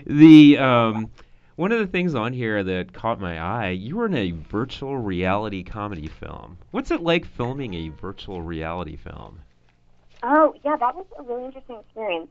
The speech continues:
Speaker 2: Um, so the camera that they use, um, basically it can see, like a normal camera, you have a certain, uh, range of, like, how, how wide you can see, you know,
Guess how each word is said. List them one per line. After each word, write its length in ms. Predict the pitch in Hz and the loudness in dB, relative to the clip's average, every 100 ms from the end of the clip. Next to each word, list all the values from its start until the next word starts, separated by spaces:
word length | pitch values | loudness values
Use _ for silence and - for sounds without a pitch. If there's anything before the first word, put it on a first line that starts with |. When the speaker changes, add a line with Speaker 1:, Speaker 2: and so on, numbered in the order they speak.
| - | -8
Speaker 2:
Um, 340 | 190 180 170 165 _ _ - - - - _ - - - | -6 -6 -10 -18 _ _ -20 -20 -20 -20 _ -20 -6 2
so 340 | 254 247 233 - - - - - - | 4 4 0 -6 -14 -20 -20 -20 -12
the 100 | 240 - - | -10 -10 -8
camera 600 | 285 320 285 220 202 185 202 | -6 -2 0 0 0 -2 -6
that 160 | 202 | -10
they 120 | 196 190 | -12 -18
use, 300 | 175 165 165 - - - | -18 -18 -20 -20 -20 -16
um, 440 | 185 185 170 170 175 - - - - | -8 -6 -6 -8 -14 -16 -16 -16 -6
basically 520 | 214 226 262 - 233 185 | -4 -4 -8 -10 -4 -4
it 120 | - | -4
can 220 | 220 208 - - | -12 -16 -18 -20
see, 220 | 240 226 | -18 -6
like 160 | 190 190 | -6 -4
a 20 | |
normal 320 | 226 294 277 | -2 2 2
camera, 540 | 277 196 190 185 180 190 - - - - _ | 0 -4 -2 -2 -4 -8 -20 -20 -20 -20 _
you 100 | 214 | 0
have 200 | 220 202 | 2 4
a 80 | 190 - 214 | 0 -6 -12
certain, 560 | - 196 190 180 151 - | -12 -12 -16 -16 -18 -12
uh, 340 | 185 170 165 - 165 | -4 0 0 -4 -8
range 380 | 180 175 175 170 | -4 -4 -6 -10
of, 100 | 165 - _ _ _ _ 185 | -14 -16 _ _ _ _ -4
like, 220 | 165 - - | -4 -6 -2
how, 320 | 180 170 - | 2 2 0
how 180 | 170 175 - | -4 -4 -4
wide 300 | 170 165 160 | -4 -4 -6
you 60 | - - | -14 -20
can 160 | - - | -20 -20
see, 220 | - - - _ _ _ _ | -20 -20 -20 _ _ _ _
you 80 | 185 | -4
know, 200 | 180 170 | -2 0